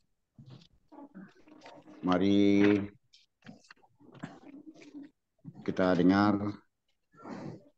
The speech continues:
ya, kalau ada konsep dari Ibu dan Bapak pada hari ini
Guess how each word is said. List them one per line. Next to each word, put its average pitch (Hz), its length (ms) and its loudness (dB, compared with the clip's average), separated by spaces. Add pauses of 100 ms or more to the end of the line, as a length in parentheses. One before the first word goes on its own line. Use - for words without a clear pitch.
(840)
ya, 92 320 2 (680)
kalau 98 280 2
ada 98 320 4
konsep 92 480 0
dari 90 480 2 (880)
Ibu 82 480 -2
dan 80 240 2
Bapak 82 400 0 (1500)
pada 80 400 0
hari 80 400 0
ini 92 480 4